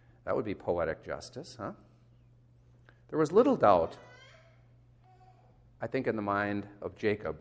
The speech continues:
that Esau was somehow a part of this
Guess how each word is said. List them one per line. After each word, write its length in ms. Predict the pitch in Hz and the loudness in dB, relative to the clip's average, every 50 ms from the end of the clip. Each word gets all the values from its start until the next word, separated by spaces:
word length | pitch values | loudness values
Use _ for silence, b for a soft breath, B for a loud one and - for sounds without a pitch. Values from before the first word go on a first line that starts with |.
| - | -8
that 160 | - 104 95 - | -4 -4 -2 0
Esau 400 | 117 139 151 - - 143 123 110 | -2 -2 0 4 6 6 8 8
was 380 | 98 92 90 90 - - - | 6 4 2 0 -4 -8 -4
somehow 880 | - 151 147 160 165 156 - 117 98 85 80 76 73 76 82 95 107 - - | 0 0 0 0 -2 -4 -6 -6 -6 -4 -4 -6 -6 -6 -6 -8 -8 -10 -12
a 60 | 110 | -12
part 480 | - - - 135 113 95 87 90 - - - | -12 -2 2 4 4 4 2 -2 -8 -12 -14
of 180 | 101 90 90 | -14 -12 -8
this 400 | 90 98 95 95 - - - - | -6 -6 -6 -6 -8 -12 -16 -18